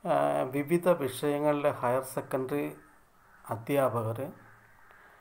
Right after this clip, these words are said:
വനിതാ പ്രിസൺ ഓഫീസർ, പിന്നെ ധാരാളം പേര്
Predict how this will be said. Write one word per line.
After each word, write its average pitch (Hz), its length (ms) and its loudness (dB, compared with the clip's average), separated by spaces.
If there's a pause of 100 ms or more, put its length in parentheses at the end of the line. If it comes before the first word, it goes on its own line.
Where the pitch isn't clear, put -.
(180)
വനിതാ 147 600 4
പ്രിസൺ 131 500 -2
ഓഫീസർ, 135 760 -4 (1160)
പിന്നെ 139 160 -4
ധാരാളം 143 640 8
പേര് 139 380 -2